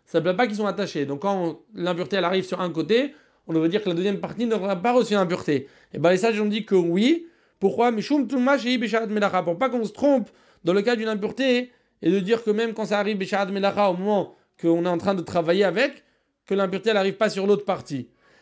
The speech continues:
Et à part ça, Valaza, Shei Beshat Melacha. On a décrété que quand on asperge, au moment où on travaille avec ces ciseaux-là, ou avec le scalpel, on travaille avec, et ils sont, euh, on asperge sur l'un, on va considérer que ça s'appelle pas qu'on a aspergé sur l'autre, bien que oui, en réalité.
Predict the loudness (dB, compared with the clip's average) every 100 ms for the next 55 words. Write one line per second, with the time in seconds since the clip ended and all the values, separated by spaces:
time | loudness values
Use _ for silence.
0 | 0 2 2 0 0 0 2 0 0 0
1 | 0 0 -2 -2 -2 -2 0 2 2 2
2 | 0 0 -2 -2 -2 -2 -4 -6 -4 -2
3 | -2 0 0 0 -8 _ _ _ _ 0
4 | 4 4 4 4 2 0 -2 -6 _ _
5 | -8 -4 0 2 4 2 0 -8 -8 -4
6 | 0 2 2 -2 _ _ _ 0 0 0
7 | -2 -2 -2 -2 -2 -4 -4 0 2 2
8 | 0 -4 -10 _ _ -4 -2 -2 -2 -2
9 | -8 _ _ 0 2 4 4 4 2 0
10 | 0 0 2 0 -2 -2 0 0 -2 _
11 | _ _ _ _ -6 -2 0 0 -2 0
12 | 0 0 0 0 0 0 -2 -2 -4 -6
13 | -4 0 0 0 -2 -2 -2 -2 0 -2
14 | 0 -2 0 0 0